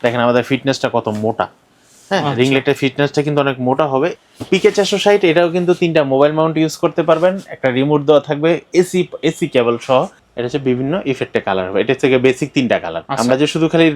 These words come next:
Speaker 1: রি-, আট জিবি কালার পাবো তা না, বেসিক কিন্তু তিনটা কালার আমরা সাথে পেয়ে যাবো।
Speaker 2: আচ্ছা, আসসালামু আলাইকুম। চলে আসলাম কিন্তু আবারও ফ্রেন্ড গ্যাজেটে। যারা বাজেটের মধ্যে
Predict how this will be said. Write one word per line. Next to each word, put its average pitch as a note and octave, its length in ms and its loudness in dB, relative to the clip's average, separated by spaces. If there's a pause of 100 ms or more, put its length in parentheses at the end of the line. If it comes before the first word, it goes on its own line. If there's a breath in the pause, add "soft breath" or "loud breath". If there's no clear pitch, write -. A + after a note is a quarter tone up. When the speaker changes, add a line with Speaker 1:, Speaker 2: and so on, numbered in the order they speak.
Speaker 1:
রি-, C3+ 160 0 (120)
আট B2+ 160 -4
জিবি F3 180 4
কালার D3+ 240 -2
পাবো D#3+ 220 2
তা C#3 200 0
না, C3+ 120 -2
বেসিক B2+ 340 -2
কিন্তু D3 280 -4
তিনটা C#3 220 0
কালার G#2 240 0
আমরা F#2+ 200 -6
সাথে - 300 -10
পেয়ে F2+ 180 -6
যাবো। F2+ 160 -14 (220)
Speaker 2:
আচ্ছা, C3 260 -8 (140)
আসসালামু A#3+ 420 2
আলাইকুম। C4 400 2
চলে C4 220 4
আসলাম B3 320 0
কিন্তু B3 320 -2
আবারও G#3 380 4 (400)
ফ্রেন্ড G#3 240 2
গ্যাজেটে। D3+ 360 0 (340)
যারা G3+ 260 4 (160)
বাজেটের F#3+ 380 0
মধ্যে A3 240 0